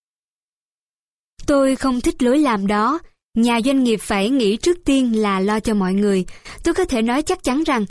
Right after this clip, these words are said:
làm ăn chỉ nhằm kiếm nhiều tiền thì sẽ không làm ăn lớn được.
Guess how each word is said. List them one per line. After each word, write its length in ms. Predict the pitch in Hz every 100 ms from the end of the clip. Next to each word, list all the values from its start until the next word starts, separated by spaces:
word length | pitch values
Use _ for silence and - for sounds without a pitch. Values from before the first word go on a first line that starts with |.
| -
làm 260 | 233 226 208
ăn 320 | 247 233 226
chỉ 200 | 226 208
nhằm 280 | 269 269 196
kiếm 300 | 247 294 349
nhiều 200 | 254 226
tiền 260 | - 233 196 - - -
thì 220 | 240 226 202
sẽ 120 | 208
không 160 | 220 240
làm 160 | 208 196
ăn 120 | 202
lớn 280 | 208 233 277
được. 180 | 202